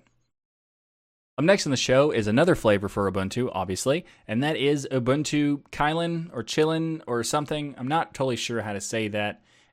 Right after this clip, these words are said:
and I know you're probably thinking, "Don't you have a series on your channel for how to pronounce stuff in Linux?" And, I mean, yes, but I don't know how to say this one. <laughs> So that's why there is not a episode or video for that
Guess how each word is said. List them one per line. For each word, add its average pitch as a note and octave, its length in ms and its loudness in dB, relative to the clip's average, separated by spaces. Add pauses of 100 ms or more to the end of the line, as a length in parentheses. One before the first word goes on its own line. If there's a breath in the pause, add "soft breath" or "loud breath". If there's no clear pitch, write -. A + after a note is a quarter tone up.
and F3+ 140 -2
I F3 80 2
know B2 320 4
you're A2+ 160 2
probably A2 320 2
thinking, G#2 380 -4
"Don't A#2+ 220 -2
you F3+ 100 -4
have F3+ 100 -4
a E3 80 -4
series A2+ 440 -2
on G#2+ 120 -2
your G2+ 100 -2
channel G#2 420 -4
for F#2+ 220 -8
how G2+ 120 -8
to G#2 60 -4
pronounce G2 460 -8 (180)
stuff - 360 -4
in G2 240 -6
Linux?" A2 320 -6 (360 soft breath)
And, D3 240 -2 (560 loud breath)
I F#3+ 40 -4
mean, F3+ 180 2
yes, C#3+ 500 2 (280 soft breath)
but B2+ 100 4
I B2 60 4
don't A#2+ 180 2
know A2 60 0
how G#2 100 -2
to G2 60 -2
say G#2 160 -4
this F#2 180 -8
one. - 140 -14 (160)
<laughs> - 160 -10
So - 580 4 (280 loud breath)
that's B2 280 -2
why G2+ 360 -2 (220)
there G#2 220 -2
is G2 180 -2
not F#2+ 320 -6 (160)
a F#2 280 -10 (680)
episode F#2+ 600 0 (160)
or G2 100 -2
video G2 420 0
for G2 200 -6
that F#2+ 340 2